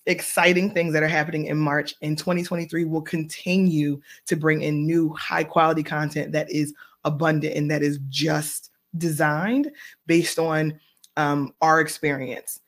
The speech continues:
So this content is something that you're going to benefit from. I believe you'll get a tremendous amount of value, and I'm thrilled to introduce it to you today.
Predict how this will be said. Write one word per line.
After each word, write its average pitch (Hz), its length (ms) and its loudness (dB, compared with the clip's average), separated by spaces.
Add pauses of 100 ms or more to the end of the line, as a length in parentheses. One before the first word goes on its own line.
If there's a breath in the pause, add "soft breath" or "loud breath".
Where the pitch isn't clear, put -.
(140)
So 170 160 -2
this 202 460 6
content 170 560 0
is 151 100 -4
something 151 420 0
that 143 200 -4
you're 156 160 0
going 151 420 0
to 156 200 -2
benefit 151 460 -2
from. 202 440 0 (220 loud breath)
I 165 100 2
believe 156 280 0
you'll 147 100 2
get 147 220 0
a 151 40 -8
tremendous 233 460 0
amount 170 240 2
of 156 80 0
value, 151 480 0 (240 loud breath)
and 160 100 2
I'm 143 160 2
thrilled 151 560 0
to - 240 -8
introduce 147 400 0
it 147 100 -10
to 151 100 -4
you 143 100 0
today. 143 400 -4